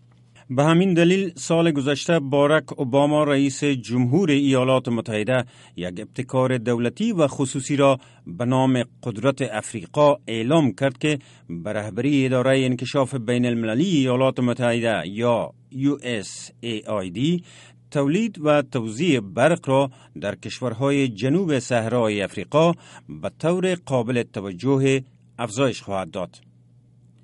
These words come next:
اریک پوستل، معاون مدیریت شعبه افریقا در یو اس ای آی دی، می‌گوید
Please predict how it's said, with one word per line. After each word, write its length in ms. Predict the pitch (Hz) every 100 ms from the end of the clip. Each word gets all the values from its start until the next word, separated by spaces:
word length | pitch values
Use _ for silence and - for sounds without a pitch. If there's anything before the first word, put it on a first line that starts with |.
| _ _ - -
اریک 260 | 127 135
پوستل، 580 | 135 160 151 - 175 180 -
معاون 600 | 147 135 135 139 160 165
مدیریت 560 | 160 139 131 139 151 147
شعبه 480 | - 131 120 127 120
افریقا 540 | - 117 - 143 113
در 240 | 98 113
یو 200 | 104 113
اس 280 | 123 117 107
ای 100 | 110
آی 200 | 101 95
دی، 140 | 92 110
می‌گوید 540 | 113 135 135 139 135